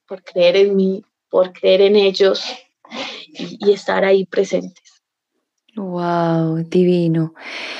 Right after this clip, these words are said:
Speaker 2: Bueno, ¿cuándo son los círculos de, de mujeres que haces? ¿Cuál es, cuándo es el próximo?
Speaker 1: Bueno, el de este año está para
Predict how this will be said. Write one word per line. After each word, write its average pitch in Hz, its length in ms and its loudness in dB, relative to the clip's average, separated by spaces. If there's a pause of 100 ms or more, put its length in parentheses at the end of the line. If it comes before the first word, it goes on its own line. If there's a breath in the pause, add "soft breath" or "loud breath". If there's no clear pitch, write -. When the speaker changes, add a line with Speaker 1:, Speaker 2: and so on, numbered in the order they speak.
(240 loud breath)
Speaker 2:
Bueno, 240 340 4
¿cuándo 240 320 2
son 277 200 4
los 277 140 4
círculos 277 400 4
de, 233 160 4
de 214 320 4
mujeres 220 580 4
que 233 140 2
haces? 220 800 0 (240)
¿Cuál 240 200 2
es, 269 160 0
cuándo 254 260 2
es 269 60 6
el 277 140 6
próximo? 277 440 2
Speaker 1:
Bueno, 175 180 -4 (340)
el 262 260 4
de 269 120 2
este 277 240 0
año 330 360 2
está 285 380 -4
para 311 360 2